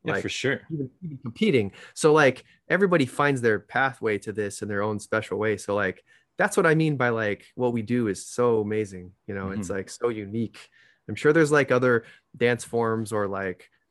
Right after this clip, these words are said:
Speaker 2: tribal versions of expression that are probably, like, uh, still being practiced that, that do these kinds of things. But dude, like,
Speaker 1: Yeah.
Speaker 2: not the, it's, it's not, hip hop is so inclusive when you let it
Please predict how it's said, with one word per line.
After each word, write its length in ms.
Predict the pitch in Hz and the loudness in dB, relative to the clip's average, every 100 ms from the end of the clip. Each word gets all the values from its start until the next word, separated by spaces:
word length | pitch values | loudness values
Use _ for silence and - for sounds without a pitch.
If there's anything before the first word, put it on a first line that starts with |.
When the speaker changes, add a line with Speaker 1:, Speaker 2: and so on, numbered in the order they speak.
| _ _ _ _ - | _ _ _ _ -18
Speaker 2:
tribal 760 | - 120 110 110 107 101 - - 101 - | -4 2 2 4 2 2 -4 -10 -14 -6
versions 420 | 117 113 110 107 | -2 -2 -2 -6
of 120 | 110 98 | -6 -8
expression 720 | - - 98 - 110 107 104 | -10 -4 -4 0 -2 -2 -4
that 140 | 107 | -2
are 100 | 101 | -2
probably, 520 | - 113 113 113 113 107 | -2 -4 -2 -2 -2 0
like, 420 | 104 98 - - _ _ _ _ - | 0 -2 -6 -20 _ _ _ _ -4
uh, 260 | 104 95 - | -2 -2 -6
still 280 | - - 117 | -8 -2 0
being 200 | 117 104 | 0 -4
practiced 520 | - 101 110 120 - | -4 -4 -2 -4 -4
that, 120 | 98 - - | -8 -10 -6
that 180 | 98 - | -6 -2
do 240 | 107 120 | -2 -2
these 280 | 120 147 - | -2 -4 -2
kinds 240 | 139 143 | -2 0
of 100 | 135 | 2
things. 280 | 151 151 139 | 2 2 2
But 180 | 87 - _ | -4 -8 _
dude, 340 | 147 147 101 - | -10 -8 -8 -12
like, 440 | 101 104 95 101 - _ - | -10 -10 -10 -14 -16 _ -12
Speaker 1:
Yeah. 240 | 101 95 87 - _ - _ _ _ - | -8 -8 -10 -20 _ -20 _ _ _ -4
Speaker 2:
not 140 | 131 | -4
the, 80 | - _ - _ _ | -4 _ -20 _ _
it's, 180 | - - | -16 -2
it's 240 | 156 - | -2 2
not, 260 | 160 160 143 _ | 2 2 0 _
hip 240 | 185 190 | -2 0
hop 220 | 180 156 | 0 2
is 140 | 127 - | 0 0
so 460 | 165 170 180 170 - | 2 4 2 -2 -6
inclusive 800 | 127 - 156 156 110 92 - - _ - | -8 -2 -2 0 -2 -2 -10 -20 _ -14
when 160 | 120 117 | -8 -4
you 120 | 113 | 0
let 160 | 120 | 2
it 200 | 104 - | 2 0